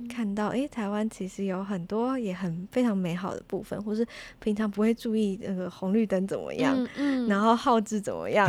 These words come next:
Speaker 1: 然后标志怎么样，
Speaker 2: <laughs>
Speaker 1: 或是台湾的建筑长什么样，但是回来都会去看，或者说是台湾的树、台湾的草，
Speaker 2: 嗯。
Speaker 1: 就是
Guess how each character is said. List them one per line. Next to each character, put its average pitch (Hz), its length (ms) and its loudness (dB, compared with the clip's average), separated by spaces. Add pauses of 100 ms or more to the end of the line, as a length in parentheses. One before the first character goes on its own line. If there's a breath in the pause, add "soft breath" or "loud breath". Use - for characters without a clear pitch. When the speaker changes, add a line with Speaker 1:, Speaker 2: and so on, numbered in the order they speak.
Speaker 1:
然 214 120 4
后 233 60 6
标 254 220 8
志 269 160 2
怎 214 120 2
么 101 80 -2
样， 226 100 0
Speaker 2:
<laughs> - 0 -
Speaker 1:
或 269 100 4
是 294 80 4
台 220 180 4
湾 247 140 6
的 208 160 6
建 233 240 6
筑 190 220 0
长 185 220 0
什 190 120 -4
么 - 80 -8
样， 113 160 -4 (320 loud breath)
但 247 140 2
是 269 80 4
回 196 220 -2
来 170 160 0
都 185 100 -2
会 196 100 2
去 208 140 -4
看， 196 240 -4
或 262 180 -2
者 262 60 -2
说 277 100 0
是 277 120 2
台 190 180 -8
湾 208 160 0
的 214 100 0
树、 - 380 -6
台 202 200 -2
湾 214 120 2
的 220 120 2
草， - 280 -16 (520 soft breath)
Speaker 2:
嗯。 240 120 -4
Speaker 1:
就 226 80 -4
是 285 140 0